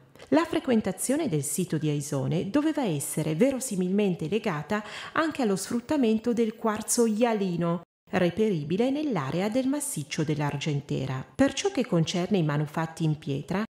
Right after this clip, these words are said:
si distinguono i geometrici rettangoli e i trapezzi isosceli in selce, usati come punte di freccia per la caccia agli uccelli. In primo piano vediamo un reperto piccolo ma molto interessante.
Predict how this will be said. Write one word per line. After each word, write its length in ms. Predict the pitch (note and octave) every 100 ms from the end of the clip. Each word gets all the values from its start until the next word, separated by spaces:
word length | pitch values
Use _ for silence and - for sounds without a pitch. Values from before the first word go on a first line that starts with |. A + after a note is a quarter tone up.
| _
si 240 | - - D#4
distinguono 760 | D#4+ - - E3 D#3 D3+ D3+
i 120 | E3 F3
geometrici 880 | A3 B3 B3 D4+ D#4+ - E4 -
rettangoli 880 | F#3+ D#3 - D#3 C3+ D3 E3+ A#3 D#4+
e 120 | - G#3+
i 80 |
trapezzi 560 | E3+ D3+ - G#3+ G#3+ -
isosceli 600 | D#3+ D3+ D#3+ D#3+ B3 A3+
in 120 | A3
selce, 540 | - C4+ E3+ C#3 - - _ _ -
usati 420 | G#3 F#3 A#3 A#3+
come 240 | A3 E3 D3
punte 400 | - A#3+ A#3 D#3+
di 140 | D3+
freccia 540 | - D#3+ C#3 - B3 C4
per 220 | - E4+
la 100 | E4+
caccia 380 | - B2 - D#3
agli 180 | C#3+
uccelli. 640 | D3 D3+ E3 C3+ C#3 C3+ C3
In 200 | C#4 E4+
primo 280 | C4 G3+ A#3+
piano 460 | - D4 D#4+ F4
vediamo 420 | C4+ F#3 F#3 D3 D3
un 80 |
reperto 480 | D3+ D#3+ F#3+ E3 E3+
piccolo 680 | D3 - C#4 - E4+ F4 F4+
ma 180 | - C4+
molto 360 | C#4+ E3+ D#3+ G3
interessante. 920 | F3+ F#3 E3 D#3+ - C3 C3+ - D3